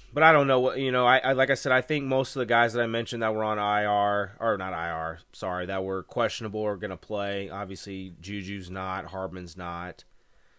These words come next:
And, uh, we'll kinda find out about Snead more and Jerick McKinnon. And, um, I think that was pretty much it. You know, obviously you got the main people on I R that are out for the season.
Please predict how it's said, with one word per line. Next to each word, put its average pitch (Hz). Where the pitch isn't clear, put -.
And, 92
uh, 92
we'll 98
kinda 101
find 98
out 95
about 92
Snead 101
more 95
and 90
Jerick 98
McKinnon. 95
And, -
um, 85
I 90
think 127
that 113
was 95
pretty 101
much 90
it. 98
You 98
know, 92
obviously 92
you -
got 87
the 87
main 90
people 87
on 82
I 78
R 80
that 80
are 78
out 78
for 82
the 78
season. 80